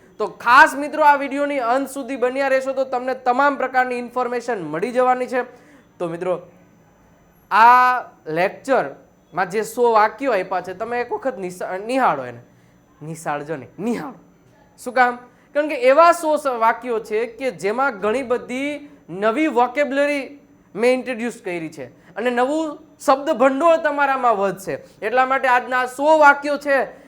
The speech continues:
એ તમારે અંત સુધી જોવાના અને આ વાક્યોની રોજ જે પ્રેક્ટિસ કરવાની છે. પ્રોમિસ આપો કે હા સર, અમે કરશું. કરશો ને? સો ટકા definitely કરવી જ પડશે, તો જ તમે અંગ્રેજી ઝડપથી સારી રીતે બોલી શકશો. ઓકે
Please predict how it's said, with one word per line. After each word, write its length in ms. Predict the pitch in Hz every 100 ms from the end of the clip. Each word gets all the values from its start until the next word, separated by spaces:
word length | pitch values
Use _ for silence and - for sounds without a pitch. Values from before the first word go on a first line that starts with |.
| -
એ 80 | 180
તમારે 400 | 214 220 214 208
અંત 120 | 202
સુધી 240 | 208 202
જોવાના 360 | 175 208 214 220
અને 120 | 220
આ 240 | 196 233
વાક્યોની 520 | 269 262 262 294 285 220 - -
રોજ 300 | 196 285 240
જે 140 | 320
પ્રેક્ટિસ 460 | 330 277 269 262 226
કરવાની 320 | 247 226 214 214
છે. 120 | 208
પ્રોમિસ 440 | 208 214 277 277
આપો 220 | 294 294
કે 100 | 277
હા 120 | 277 277
સર, 180 | 285
અમે 160 | 277 254
કરશું. 460 | 254 247 208 151 123 _ _ _ _ _ _ -
કરશો 300 | 214 226 294
ને? 120 | 196 - - - -
સો 160 | 262
ટકા 240 | 262 247 220
definitely 600 | 190 254 269 262 247 247
કરવી 320 | 240 226 240
જ 160 | 196 -
પડશે, 320 | 226 233 220
તો 380 | - - 247 240
જ 140 | 202
તમે 220 | 226 226
અંગ્રેજી 560 | 208 214 220 214 233 - _ _ _
ઝડપથી 560 | 190 220 226 - 233 240 _
સારી 340 | - 180 185 185
રીતે 200 | 185 175
બોલી 280 | 156 147
શકશો. 420 | 143 131 - - - _ -
ઓકે 160 | 214